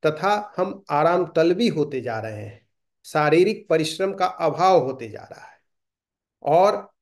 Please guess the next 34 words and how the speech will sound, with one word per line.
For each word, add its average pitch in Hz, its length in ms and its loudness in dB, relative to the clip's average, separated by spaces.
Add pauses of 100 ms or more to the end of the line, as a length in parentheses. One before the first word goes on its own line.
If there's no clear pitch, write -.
(540)
इन 247 200 2
कारणों 127 400 -2
से 220 380 -2 (360)
फैटी 185 300 0
लिवर 151 340 -2
में 180 360 0 (300)
बहुत 180 360 -2
समुचित 196 680 -2 (100)
इलाज 185 480 0
की 180 60 -10
व्यवस्था 151 800 -6 (280)
आज 165 300 0 (300)
कहा 160 240 0
जाए 165 280 4
तो 208 420 0
नहीं 185 420 2
हो 156 140 0
पाई 107 200 -8
है, - 220 -20 (1200)
क्योंकि 165 280 -2
ये 214 280 6
एक 208 160 -2
लाइफस्टाइल 139 600 0
रिलेटेड 202 440 2
डिजीज 196 320 -10
है 233 200 -12 (300)
और 214 280 0
लाइफस्टाइल 240 600 2
से 247 200 2
ही 277 180 6
इसको 208 240 0
टैकल 143 360 -2
करना 117 280 -10
पड़ेगा। 107 380 -12